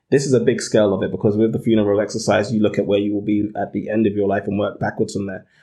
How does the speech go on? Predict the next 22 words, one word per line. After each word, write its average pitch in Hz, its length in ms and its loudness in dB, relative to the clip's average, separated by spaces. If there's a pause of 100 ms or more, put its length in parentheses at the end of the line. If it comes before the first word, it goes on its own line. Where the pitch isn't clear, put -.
(120)
And 113 420 -4
by 127 160 2
doing 123 320 2
that 113 180 0
activity 123 500 -4
continuously, 127 840 -2 (440)
um, 113 480 0
you're 123 160 2
practically 120 920 0
doing, 113 400 2
I 104 80 -6
guess, 101 160 -6
long 107 420 -2
interval 107 400 -2
control. 104 320 -2
But 107 140 0
it's, - 340 -6 (320)
if 139 140 0
you're 160 200 4
in 160 80 2
a 151 40 2
ship - 380 -4